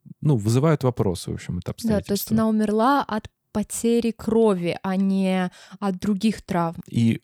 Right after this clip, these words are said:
Speaker 1: у бассейна во дворе дома также были най-, найдены следы крови, Кэтлин.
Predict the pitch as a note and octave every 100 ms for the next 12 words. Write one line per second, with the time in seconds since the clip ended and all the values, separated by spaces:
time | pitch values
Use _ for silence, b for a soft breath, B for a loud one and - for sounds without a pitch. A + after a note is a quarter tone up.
0 | - - B2 A#2 - C#3+ G#2 F#2+ G2+ A2
1 | G2+ F#2 D3 F#3+ A2 - B2 C#3+ C3 G#2
2 | A#2 C3+ B2 A#2 G2+ G2+ G2 - G#2 A#2
3 | B2+ A#2+ G#2 - G2 A2+ - F#2 F#2 -
4 | F2 - -